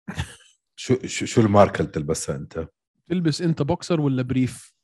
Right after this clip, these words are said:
Speaker 2: هذا أبو <laughs> ال-، ال-، الأبيض اللي من قدام هيك عليه.
Speaker 1: أك-، لا، لا. ب-، بلبس بوكسر بريفز.
Speaker 2: آه، متقدم أنت، زلمة حضاري.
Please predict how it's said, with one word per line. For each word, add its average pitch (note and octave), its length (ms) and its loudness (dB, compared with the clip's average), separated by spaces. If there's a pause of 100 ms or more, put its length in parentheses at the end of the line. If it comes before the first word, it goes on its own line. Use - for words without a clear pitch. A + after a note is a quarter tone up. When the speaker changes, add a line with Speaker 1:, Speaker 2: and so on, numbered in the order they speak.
(380)
Speaker 2:
هذا A#2 260 0
أبو F#2+ 180 -6
<laughs> A#4+ 840 -4
ال-، A#2 200 -4 (880)
ال-، B2+ 460 -4
الأبيض A#2+ 420 0
اللي A2 140 2
من A2+ 140 0
قدام A2+ 300 -2
هيك A2 180 -4
عليه. G#2+ 340 -8
Speaker 1:
أك-، - 240 -8 (540)
لا، - 280 -4 (140)
لا. F2 360 -6 (580)
ب-، F#2+ 400 0
بلبس A#2+ 400 6
بوكسر C3+ 380 6
بريفز. A2+ 600 2
Speaker 2:
آه، G#2+ 840 -2 (120)
متقدم C3+ 680 -2
أنت، C#3 160 0
زلمة C#3+ 280 2
حضاري. B2+ 540 -2